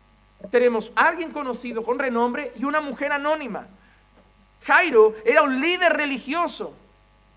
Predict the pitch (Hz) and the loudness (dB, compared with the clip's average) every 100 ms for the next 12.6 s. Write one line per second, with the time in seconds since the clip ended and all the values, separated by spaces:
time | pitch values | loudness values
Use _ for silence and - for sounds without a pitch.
0 | _ 247 233 359 302 - 254 285 285 285 | _ -8 -4 -4 -4 -4 -4 -4 -10 -8
1 | 285 277 359 370 269 - 196 196 226 202 | -10 -6 -4 -4 -4 -4 -4 -2 -4 -6
2 | 202 196 196 202 196 277 320 - - _ | -4 -4 -6 -10 -10 -8 -8 -10 -18 _
3 | _ _ _ 233 233 247 240 247 240 226 | _ _ _ -6 -2 -2 -2 -2 -6 -6
4 | 311 359 330 285 233 202 240 277 269 - | -6 -6 -4 -4 -4 -4 0 0 -2 -12
5 | - - 247 240 220 262 330 277 214 202 | -20 -8 -4 0 0 0 -4 -8 -8 -8
6 | 202 262 247 294 302 254 226 233 302 294 | -2 0 0 -2 -6 -6 -8 -8 -8 -6
7 | 233 240 - - 240 220 247 330 330 202 | -6 -8 -8 -10 -8 -8 -6 -2 -2 -4
8 | 135 - _ _ 254 269 - 269 254 - | -12 -20 _ _ -14 -14 -12 -10 -8 -6
9 | 339 381 269 262 220 214 214 220 208 170 | -4 -4 -2 -2 -2 -4 -6 -6 -6 -10
10 | - - - - - 311 349 254 247 240 | -12 -20 -20 -8 2 2 4 4 4 2
11 | 311 330 262 311 339 302 302 247 320 320 | 2 0 -2 -2 -4 -6 -8 -10 -10 -8
12 | 294 302 370 294 196 | -6 -4 -4 -6 -12